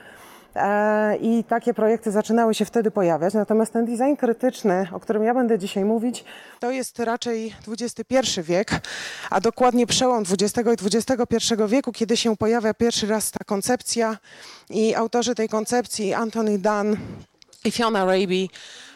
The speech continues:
e, k-, i w ich książce z dziewięćdziesiątego dziewiątego roku po raz pierwszy się pojawia konkretnie to określenie.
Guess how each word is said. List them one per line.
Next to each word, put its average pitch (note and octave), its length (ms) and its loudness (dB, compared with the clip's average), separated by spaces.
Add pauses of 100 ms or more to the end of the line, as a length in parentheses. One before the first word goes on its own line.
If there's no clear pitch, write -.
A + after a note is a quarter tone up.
(160)
e, F#3+ 580 0
k-, A3+ 80 0 (200)
i G#3+ 140 0
w F#3 120 -10
ich A#3+ 140 -2
książce B3 420 0
z G3+ 40 -2
dziewięćdziesiątego G#3+ 600 0
dziewiątego G3+ 420 0
roku G#3 200 0
po G3+ 120 0
raz G3+ 120 -2
pierwszy A#3 280 0
się G3+ 100 -6
pojawia G3+ 500 2 (180)
konkretnie A3 540 -2
to G#3 140 -2
określenie. G3 640 0